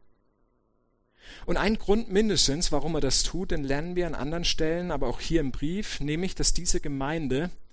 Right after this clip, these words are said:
schon sehr schnell unter Druck gekommen ist. Sehr schnell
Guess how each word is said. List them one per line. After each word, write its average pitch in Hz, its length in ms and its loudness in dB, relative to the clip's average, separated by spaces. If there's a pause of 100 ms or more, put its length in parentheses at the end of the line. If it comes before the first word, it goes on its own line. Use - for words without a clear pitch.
(440)
schon 139 220 0
sehr 170 380 2
schnell 147 600 0
unter 139 180 -4
Druck - 260 -2
gekommen 90 440 -12 (100)
ist. - 280 -4 (1600)
Sehr 160 320 2
schnell 151 560 0